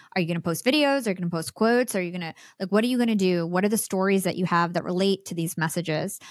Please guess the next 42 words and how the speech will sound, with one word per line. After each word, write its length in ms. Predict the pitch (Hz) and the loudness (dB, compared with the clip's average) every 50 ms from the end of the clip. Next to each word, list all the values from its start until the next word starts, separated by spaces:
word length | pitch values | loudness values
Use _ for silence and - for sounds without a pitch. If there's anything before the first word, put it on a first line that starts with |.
| - - - | -20 -20 -4
How 100 | - - | 2 2
are 80 | 202 208 | 4 4
you 80 | 220 226 | 4 2
gonna 140 | 226 226 | 0 0
prepare 340 | 208 214 196 - 202 185 185 | 0 -2 -2 -2 0 0 2
yourself 400 | 190 180 180 175 - 175 170 - | 2 0 0 0 0 -2 -2 -2
for 60 | - | -8
success 420 | 170 - 180 - - 175 196 262 - | -8 -8 -6 -6 0 0 0 0 -2
so 100 | - 196 | -4 -4
that 80 | 190 | -4
you 60 | 175 160 | -4 -4
can 200 | - 196 190 175 | -2 -4 -4 -2
deliver 420 | - 175 170 175 180 175 180 185 | -2 -2 -2 -2 -2 -2 -2 -4
on 140 | - 175 170 | -4 -4 -6
the 120 | 165 165 - | -6 -6 -4
impact 400 | 165 170 156 - 175 160 - - | -6 -4 -2 -2 -2 -2 -2 -4
that 100 | - - | -4 -4
you're 100 | 160 175 | -4 -6
trying 180 | - - 165 | -4 -4 -2
to 80 | 165 160 | -2 -2
make 160 | 165 165 - | -2 -2 -4
with 80 | 165 165 | -4 -6
your 160 | 156 - - | -6 -4 -2
audience? 460 | 156 151 160 170 143 151 185 - - - - - - _ | -2 -2 -2 -4 -6 -8 -10 -12 -12 -14 -20 -20 -20 _
So 280 | - - 226 208 180 - _ _ _ | -4 0 2 2 2 0 _ _ _
all 260 | 214 233 285 330 370 359 | 6 8 8 8 6 4
of 140 | 254 208 | 0 0
this 440 | 175 170 - - 190 - - - - - | -2 -6 -8 -8 -10 -8 -8 -8 -10 -8
is 160 | _ 208 185 - | _ -8 -6 -6
how 360 | - - - 208 220 226 226 | -8 -6 -2 0 0 0 0
you 200 | 233 202 185 180 | -2 -4 -6 -8
create 520 | - - - 196 185 185 190 180 165 - - | -10 -12 -10 -4 -2 -2 -2 -2 -4 -6 -8
a 60 | - 175 | -10 -8
strong 420 | - - - 196 180 180 180 180 | -8 -4 -2 0 0 0 0 -2
personal 440 | - - 180 175 - - 175 165 165 | -4 -4 -4 -4 -4 -4 -6 -6 -4
brand. 500 | - 180 208 240 208 165 - - 220 - - - - - - _ | -2 0 0 2 0 0 -4 -6 -8 -10 -12 -20 -20 -20 -20 _
And 160 | - - 208 | 0 2 2
again, 440 | 196 190 185 214 226 269 240 185 170 | 2 2 2 2 2 2 2 0 -2
it's 180 | 175 190 - 208 | -6 -4 -4 -2
about 320 | 196 196 185 175 - - | 0 0 0 0 -2 -4
stepping 500 | - - - - 220 233 233 254 220 196 | -8 -6 -2 0 0 0 2 0 0 2
back 480 | 185 190 190 196 175 - - - - | 2 2 0 0 0 -2 -6 -8 -12